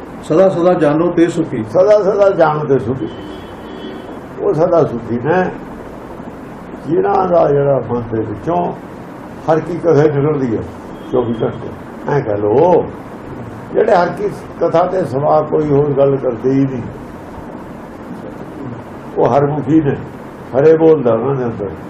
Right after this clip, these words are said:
Speaker 2: ਸਦਾ ਸਦਾ ਜਾਣਦੇ ਸੀ। ਉਹ ਸਮਝੋ ਸਦਾ ਹੀ ਸੁਖੀ ਨੇ, ਸਦਾ ਸੁੱਖ ਵਾਲਾ ਜਿਹੜਾ ਨਕਸ਼ਾ ਹੈ,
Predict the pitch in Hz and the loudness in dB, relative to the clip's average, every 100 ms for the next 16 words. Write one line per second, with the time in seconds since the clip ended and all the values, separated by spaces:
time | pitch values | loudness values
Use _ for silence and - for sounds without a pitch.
0 | - - - - - - - - - 165 | -16 -16 -14 -12 -12 -12 -14 -10 -2 4
1 | 175 147 151 151 143 127 120 107 92 87 | 4 6 4 4 2 2 0 -4 -6 -8
2 | 85 - - - - - - 156 147 160 | -12 -14 -16 -16 -16 -12 -2 0 0 -2
3 | 165 147 139 139 131 117 123 123 107 - | 0 2 4 4 2 0 -2 -2 -4 -10
4 | - - - - - - - - - 151 | -14 -14 -16 -14 -14 -14 -14 -14 -4 2
5 | 180 196 185 147 160 160 185 175 - 117 | 4 4 2 0 0 2 4 4 2 2
6 | 147 139 135 127 143 135 123 - 120 120 | 2 4 2 0 -2 -2 -4 -4 -2 -2
7 | 107 | -6